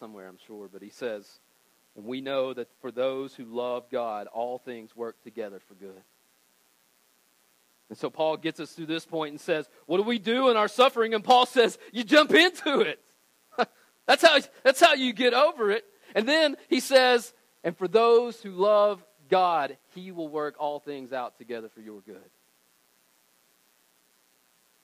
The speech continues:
And if that's true, if that,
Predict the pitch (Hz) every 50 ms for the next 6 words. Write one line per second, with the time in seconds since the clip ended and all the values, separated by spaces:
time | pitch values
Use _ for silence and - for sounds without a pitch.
0 | _ _ _ _ _ _ _ _ _ _ _ _ _ _ _ _ _ _ _ _
1 | _ _ _ _ _ _ _ _ _ _ _ _ _ _ _ _ _ _ - 107
2 | 107 - - 135 147 - - - - - 151 127 104 98 92 _ _ _ _ _
3 | _ _ _ _ _ _ _ _ _ _ _ _ _ _ _ _ _ _ _ _
4 | _ - 139 143 - - 165 156 156 151